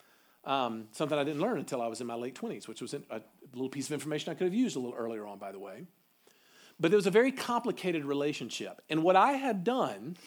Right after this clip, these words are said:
in feeling like, and whether I was or not, I'm not gonna adjudicate here, feeling like I had been sinned against by her. But being sinned against, I decided to sin against her by basically just doing this. "See ya."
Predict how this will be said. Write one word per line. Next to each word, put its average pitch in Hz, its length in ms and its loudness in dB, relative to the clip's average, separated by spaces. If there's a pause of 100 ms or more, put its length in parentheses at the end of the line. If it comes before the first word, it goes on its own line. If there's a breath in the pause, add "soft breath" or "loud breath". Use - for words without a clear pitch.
(360 loud breath)
in 180 280 2
feeling 240 640 6
like, 135 600 2
and 151 120 -4
whether 160 180 4
I 151 40 8
was 147 220 2
or 160 60 -2
not, 127 340 -4
I'm 123 140 -6
not 127 100 -8
gonna 117 180 -8 (120)
adjudicate 120 480 -4
here, 104 440 -6 (500 soft breath)
feeling 262 240 6
like 196 220 4
I 185 80 6
had 185 100 4
been 165 160 0
sinned 208 260 0
against 135 360 -2
by 143 180 -2
her. 98 300 -12 (1080 soft breath)
But 185 340 0
being 190 220 4
sinned 254 260 2
against, 175 460 2
I 165 80 6
decided 165 440 2
to 160 120 0
sin 151 240 -2
against 135 320 -2
her 120 380 0 (200 soft breath)
by 156 120 6
basically 180 360 2
just 147 140 -4
doing 147 160 0
this. - 460 -6 (800)
"See 202 140 4
ya." 123 120 2